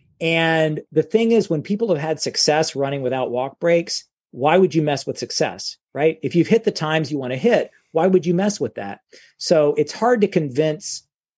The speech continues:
runners who are happy with their times to change to something else.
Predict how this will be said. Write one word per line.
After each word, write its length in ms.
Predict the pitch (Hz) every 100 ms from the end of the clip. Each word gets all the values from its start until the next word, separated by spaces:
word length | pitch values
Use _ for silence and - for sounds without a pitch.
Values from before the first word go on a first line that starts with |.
| 175
runners 540 | 117 156 165 156 143 -
who 380 | 139 131 123
are 500 | 120 117 117 113 110 _
happy 520 | - 175 185 190 165
with 220 | 143 143
their 160 | 127 113
times 720 | 110 160 117 95 95 104 - _ _ _
to 100 | -
change 440 | 143 - 127 123 -
to 100 | 113
something 360 | 117 104 107
else. 340 | 104 92 80